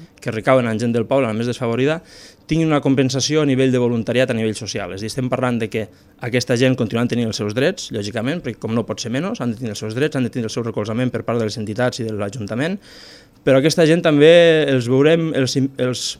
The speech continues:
els intentarem convèncer de que han de fer algo per la comunitat que els està ajudant.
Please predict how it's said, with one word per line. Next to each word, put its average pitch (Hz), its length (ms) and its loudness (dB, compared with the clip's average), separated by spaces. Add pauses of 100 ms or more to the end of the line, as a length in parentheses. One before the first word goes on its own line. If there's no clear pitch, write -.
(220)
els 123 400 -4
intentarem 135 680 2
convèncer 139 520 2
de 135 100 0
que 135 100 0
han 143 120 2
de 135 80 2
fer 135 160 -2
algo 147 300 0 (240)
per 127 140 -2
la 123 80 -2
comunitat 123 400 -2
que 143 80 0
els 120 100 -4
està 123 180 -4
ajudant. 113 320 -4